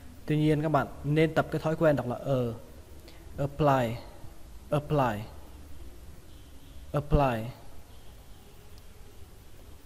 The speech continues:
Từ tiếp theo, các bạn đọc là back, ground.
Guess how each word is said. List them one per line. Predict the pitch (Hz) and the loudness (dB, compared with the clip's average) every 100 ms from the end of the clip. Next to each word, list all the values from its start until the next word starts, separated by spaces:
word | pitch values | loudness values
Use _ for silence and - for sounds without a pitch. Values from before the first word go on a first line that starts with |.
| - - - - - - - - - - - - - - - - - | -16 -16 -16 -16 -16 -16 -14 -14 -14 -14 -14 -14 -14 -16 -16 -14 -2
Từ | 139 131 | 0 2
tiếp | 185 185 | 2 0
theo, | - 165 156 147 147 - - - - - - - - - - - | 6 8 8 6 0 -12 -14 -14 -16 -16 -16 -16 -16 -18 -18 0
các | 165 | 4
bạn | 139 | 4
đọc | 127 | 4
là | 131 131 151 147 - | 4 2 0 -6 -4
back, | 147 139 110 - - - - - 135 | 0 0 0 -8 -10 -8 -10 -8 -4
ground. | 135 139 139 156 160 - 131 131 113 110 | 2 2 2 0 -4 -10 -2 0 0 -4